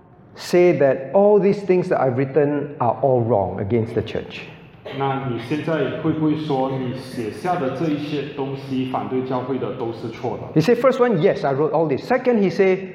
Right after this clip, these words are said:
Speaker 1: "Let me, give me one night to think."
Speaker 2: 然后他第一个问题，他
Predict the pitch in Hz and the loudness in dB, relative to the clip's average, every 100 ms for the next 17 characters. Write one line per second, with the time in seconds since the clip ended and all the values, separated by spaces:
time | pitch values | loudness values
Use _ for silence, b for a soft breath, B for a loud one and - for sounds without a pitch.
0 | - - 147 180 185 180 127 180 190 165 | -16 -2 2 4 4 2 2 0 2 0
1 | 165 160 147 135 - 110 87 - - - | 0 -2 -2 -4 -4 -4 -4 -12 -16 -20
2 | - - - 113 120 156 147 - 147 151 | -20 -20 -20 -10 -6 -6 -6 -6 -6 -6
3 | 175 170 175 - - - - 151 165 160 | -8 -6 -4 -4 -8 -12 -6 -4 -4 -4
4 | 117 123 127 | -6 -2 -2